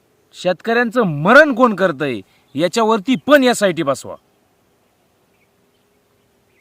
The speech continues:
बरोबर आहे की नाही? किती, कोणत्या कोणत्या गोष्टीवरती एसआयटी बसवणार आहे तुम्ही? का फक्त जरांगे पाटलांवरतीच एसआयटी बसवणार आहे?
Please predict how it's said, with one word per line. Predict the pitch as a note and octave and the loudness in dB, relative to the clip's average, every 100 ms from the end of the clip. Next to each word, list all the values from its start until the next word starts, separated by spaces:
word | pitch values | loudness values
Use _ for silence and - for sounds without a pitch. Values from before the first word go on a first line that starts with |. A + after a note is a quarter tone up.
| _ _ _ | _ _ _
बरोबर | E3 G#3 A3 | -4 0 0
आहे | G3+ | -2
की | |
नाही? | A#3 E3+ - _ _ _ _ _ _ _ - | -4 -8 -12 _ _ _ _ _ _ _ -8
किती, | C4 D#4+ C#4+ | -6 -4 -4
कोणत्या | - C#4 C#4+ D4 | 2 2 4 2
कोणत्या | C#4 A#3+ | 2 0
गोष्टीवरती | A3+ A#3 G#3+ F#3 D#3+ F3 | -2 -4 -4 -4 -2 -4
एसआयटी | D#3+ D#3+ C#3 | -4 -6 -6
बसवणार | C#3+ B2+ A#2 G#2+ | -8 -8 -10 -12
आहे | F2 | -14
तुम्ही? | F#2 F2+ _ _ _ _ _ _ _ _ - | -20 -20 _ _ _ _ _ _ _ _ -6
का | D#3+ | -4
फक्त | A3+ A3 C#4 | -4 -2 0
जरांगे | G#3+ A3+ A#3+ | 2 2 2
पाटलांवरतीच | G#3+ A3+ A3+ G#3+ G3+ G3+ F#3 | 0 0 0 -4 -4 -4 -2
एसआयटी | F3 E3 D3 | -2 -2 -4
बसवणार | C3+ B2 A2+ | -6 -6 -10
आहे? | G#2+ | -12